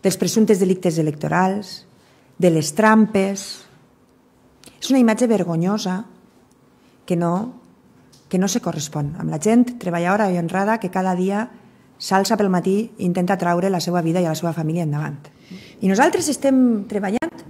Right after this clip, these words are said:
per dos coses fonamentals. Una, que tornen hasta l'últim cèntim que han furtat. I este govern no pararà de treballar per a que aquells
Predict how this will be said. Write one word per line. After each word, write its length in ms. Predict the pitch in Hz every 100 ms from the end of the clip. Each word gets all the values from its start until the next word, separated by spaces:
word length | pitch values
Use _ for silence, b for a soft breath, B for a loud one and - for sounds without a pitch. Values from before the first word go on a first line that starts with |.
| - - -
per 140 | 214
dos 180 | 226 311
coses 300 | 247 240 247
fonamentals. 720 | 233 196 185 165 165 156 - -
Una, 280 | 320 247 156 - - - - B B B B B
que 140 | 262 254
tornen 500 | 302 330 330 370 381 - -
hasta 240 | 220 - 233
l'últim 380 | 262 247 320
cèntim 420 | - 262 254 294 277
que 120 | 220
han 100 | 233
furtat. 540 | 220 185 - 165 - - - - - - - - - B B B B
I 160 | 247
este 240 | 302 381 320
govern 400 | 285 302 330 370 - -
no 220 | 208 262 339
pararà 500 | 339 262 233 294 392 - - - - - - - - - - -
de 180 | 196 247
treballar 480 | 220 202 202 254 359 - - - - - - - - -
per 140 | 254 247
a 80 | 233
que 80 | 226
aquells 600 | 247 277 190 - -